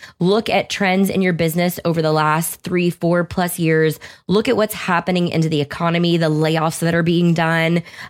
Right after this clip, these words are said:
um, you know, the price of eggs, like, all of those things, uh, are gonna affect our small businesses. And then I think we all need to really make some plans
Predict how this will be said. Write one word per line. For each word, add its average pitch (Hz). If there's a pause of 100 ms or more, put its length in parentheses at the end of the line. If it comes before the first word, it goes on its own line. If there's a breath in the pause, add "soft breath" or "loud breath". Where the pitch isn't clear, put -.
um, 165 (120)
you 165
know, 160
the -
price 226
of 240
eggs, 226
like, 202
all 233
of 220
those 214
things, 185 (320 loud breath)
uh, 180
are 190
gonna 190
affect 185
our 165
small 165
businesses. 156
And 190
then 185
I 180
think 190 (280 loud breath)
we 196
all 185
need 202
to 190
really 175 (240)
make 190
some 185
plans 180